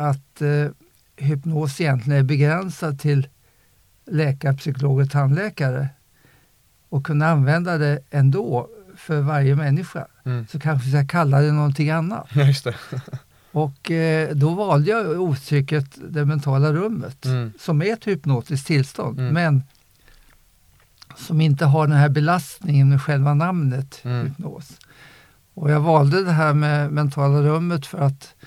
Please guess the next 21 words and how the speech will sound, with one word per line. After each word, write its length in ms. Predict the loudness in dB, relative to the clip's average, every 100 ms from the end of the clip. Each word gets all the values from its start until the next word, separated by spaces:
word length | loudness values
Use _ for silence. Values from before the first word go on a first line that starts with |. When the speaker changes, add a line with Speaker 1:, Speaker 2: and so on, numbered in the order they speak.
| -20 _ _ _ _ -12 -2
Speaker 1:
eh, 320 | 0 2 2
m-, 1160 | 0 -6 _ -20 -20 _ _ _ _ _ -14 -10
många 500 | -6 -2 0 0 -2
idrottare 840 | -4 -2 0 -2 -4 -4 -2 -2 -4 -12 -20 -20 _
använder 580 | -4 -2 -2 -2 -4 -2
uttryck 600 | 0 -2 -4 -4 -4 -4
som, 560 | -8 -2 0 0 -2 -8 -10 -12 -20 _ _
eh, 580 | -8 -2 -2 -2 -4 -6
att 120 | -4
gå 120 | 2
in 340 | 6 6 6
i, 180 | 4 4 0 _ _ _ _ -8
i 160 | -6
sitt 280 | -4 -8 -4
rum 520 | 0 2 2 2 2
eller 300 | 4 4 2
sin, 340 | 0 0 2 2 2 -2
eh, 360 | -4 -6 -6 -8 -12 -6 -4 -2
Jimmy 320 | 2 2 2
Connors 640 | 0 0 2 2 -2 -12
tunnel. 840 | -6 -2 2 2 2 2 2 0